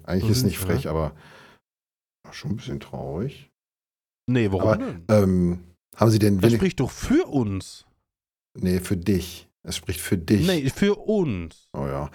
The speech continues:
Speaker 2: Das spricht für uns.
Speaker 1: Ja, das ist schön, dass du mich jetzt noch mitnehmen und aufheitern <laughs> willst zum
Speaker 2: Ja,
Speaker 1: Schluss
Speaker 2: muss
Speaker 1: des
Speaker 2: ich ja.
Speaker 1: Pod-
Speaker 2: Wir sehen uns ja in der Woche, also. <laughs>
Speaker 1: Stimmt. Ja,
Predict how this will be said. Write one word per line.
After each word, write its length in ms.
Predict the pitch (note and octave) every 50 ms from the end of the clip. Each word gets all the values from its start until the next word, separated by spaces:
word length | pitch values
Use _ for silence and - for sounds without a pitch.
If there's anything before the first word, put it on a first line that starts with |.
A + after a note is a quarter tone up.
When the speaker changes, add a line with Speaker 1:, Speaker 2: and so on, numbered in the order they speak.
| - - - - -
Speaker 2:
Das 120 | B2 B2
spricht 340 | - - - D#3 D#3 - -
für 200 | _ - E3+ -
uns. 320 | - C3 A2+ F#2+ D#2+ - - - -
Speaker 1:
Ja, 140 | E2+ F2 E2
das 140 | D#2 -
ist 60 | G2 -
schön, 180 | - A#2 G#2+ G2
dass 140 | F#2 -
du 60 | - G#2
mich 160 | F#2 F2 E2+
jetzt 180 | G2+ F2 - -
noch 100 | F#2 E2+
mitnehmen 420 | G#2 G2+ G2+ G2+ G2+ F#2+ F#2+ F#2+
und 80 | F#2+ -
aufheitern 680 | - A2 A2 - - C3 C3 B2+ - C3+ A#2+ A#2+ G#2+
<laughs> 220 | G#2 A#2 - - -
willst 460 | G3+ - F#3+ - D#4 C4 - - -
zum 100 | G#3 F#3
Speaker 2:
Ja, 40 | D3+
Speaker 1:
Schluss 260 | - - - D#3+ A2+
Speaker 2:
muss 120 | B2+ F3
Speaker 1:
des 80 | G3+ F3
Speaker 2:
ich 60 | A2+
ja. 140 | G2+ G2+ G2+
Speaker 1:
Pod- 100 | G#2 G2+
Speaker 2:
Wir 80 | A2 G#2
sehen 160 | C#3+ E3 G3
uns 120 | D3+ -
ja 80 | - A#2
in 80 | A2+
der 100 | A#2 A2
Woche, 260 | A2+ A2+ A2 - G#2+ G#2
also. 300 | G#2+ G#2+ A2+ A#2 A#2 - - - - D5+ D5+
<laughs> 220 | - - - _
Speaker 1:
Stimmt. 560 | - - - - _ - A#2 G#2+ G2 F#2 - - F#3 F3+ - - - - _ _ _ _ _ _ - - - - - -
Ja, 180 | - G#2+ G#2